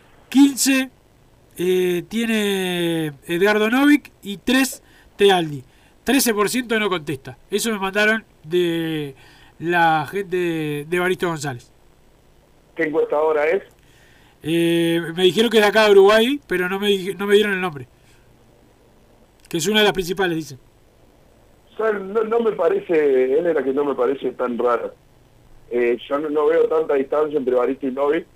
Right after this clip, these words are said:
Speaker 2: y para mí hay más distancia entre Rubio y Evaristo, pero en, en las que habían salido últimamente no, no, no, me parecían bastante descabelladas de todos los grupos. Esta por lo menos es la que me cierra un poco más.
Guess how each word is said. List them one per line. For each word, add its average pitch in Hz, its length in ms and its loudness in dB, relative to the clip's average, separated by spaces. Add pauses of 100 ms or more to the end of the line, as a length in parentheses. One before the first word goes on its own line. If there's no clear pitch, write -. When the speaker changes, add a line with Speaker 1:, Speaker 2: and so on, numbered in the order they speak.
(1200)
Speaker 2:
y 123 140 -6
para 120 240 -2
mí 127 140 -4
hay 143 120 0
más 143 140 -2
distancia 139 460 -2
entre 131 160 0
Rubio 135 280 0
y 123 40 2
Evaristo, 127 440 -2
pero 107 360 0 (640)
en, 113 160 -2
en 117 100 0
las 117 140 -4
que 127 100 -2
habían 160 240 2
salido 139 260 0
últimamente 131 600 -2
no, 110 480 -2 (1400)
no, 120 140 0
no, 127 160 -6
me 139 120 -4
parecían 127 360 -2
bastante 139 340 -2
descabelladas 113 600 0
de 107 60 -2
todos 123 200 0
los 117 80 0
grupos. 113 320 0
Esta 127 240 -2
por 120 140 -2
lo 117 60 -2
menos 131 280 -2 (2000)
es 135 120 -2
la 135 100 0
que 127 80 -2
me 123 140 -2
cierra 135 260 -4
un 120 80 -4
poco 123 260 0
más. 120 140 -4